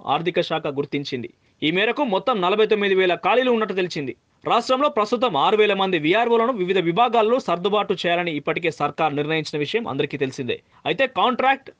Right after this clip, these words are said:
అవుట్‌సోర్సింగ్ సిబ్బంది పనిచేస్తున్న పోస్టుల సంఖ్యను ఖాళీల కింద గుర్తించలేదు. అలా చేస్తే ఆయా సిబ్బంది ఉపాధి కోల్పోయే ప్రమాదం ఉందని రా-,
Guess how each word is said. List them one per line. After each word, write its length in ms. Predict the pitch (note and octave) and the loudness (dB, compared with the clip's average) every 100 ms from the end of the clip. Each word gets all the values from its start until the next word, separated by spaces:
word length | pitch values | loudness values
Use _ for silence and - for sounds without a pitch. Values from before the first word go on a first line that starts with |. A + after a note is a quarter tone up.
| - | -2
అవుట్‌సోర్సింగ్ 580 | G3+ A3+ B3+ A#3 A#3+ - | -2 2 0 2 -2 -2
సిబ్బంది 300 | F#3+ G3+ F#3 | -2 0 0
పనిచేస్తున్న 580 | F3 F3 F3+ - E3+ D3 | -2 -2 -4 -2 -4 -2
పోస్టుల 260 | E3+ F#3 A3 | 0 0 -2
సంఖ్యను 440 | - D#3+ A#3+ G3+ B3+ - | -2 -4 -2 0 -4 -2
ఖాళీల 240 | E3 F#3 F#3+ | 0 0 0
కింద 220 | F#3+ F3+ | -2 -2
గుర్తించలేదు. 640 | F3 D#3 D#3 D#3 C#3 A#2+ - _ _ - | -2 -4 -4 -2 -2 -2 -8 _ _ -4
అలా 180 | D#3+ A#3 A#3 | 2 2 4
చేస్తే 260 | A#3 - D4+ | 2 2 0
ఆయా 320 | C#4+ E3 A#3 | 2 2 0
సిబ్బంది 460 | - F#3+ C4+ D4+ C4+ | 0 0 0 0 0
ఉపాధి 340 | - B3 A#3 | 0 0 2
కోల్పోయే 340 | A3 A3 G#3+ | 2 2 0
ప్రమాదం 420 | F#3 C#3+ G3 A3+ G#3+ | -2 0 2 2 0
ఉందని 260 | G3+ C#4+ G#3+ | -2 -4 -4
రా-, 120 | C#3 | -4